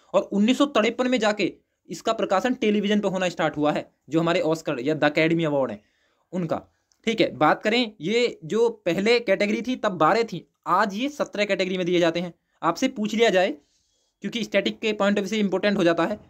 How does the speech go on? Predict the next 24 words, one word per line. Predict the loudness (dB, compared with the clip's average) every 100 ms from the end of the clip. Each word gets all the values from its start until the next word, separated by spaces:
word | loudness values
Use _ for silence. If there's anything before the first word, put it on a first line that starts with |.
| _ _ _ -4
कि | -2 -2
सबसे | -2 -2 2 2
पहले | 4 2 0 -6 _ _ _ _ _ _ -10
जो | 0 2 2 -2 -8
हमारा | 0 2 2
बेस्ट | 2 0 0 -14 -14
एक्टर | -6 -4
का | 0
अवार्ड | 0 0 0
है |
वो | -2 -4
किसे | -2 -2 0
दिया | 2 2
गया | 0
था, | -2 -8 _ _
तो | -8
बेस्ट | 2 2 2 -6
एक्टर | -10 -4 0
का | 2
अवार्ड | 2 2
दिया | 2
गया | 2 0
था | 0
हमारा | -2 -2 -2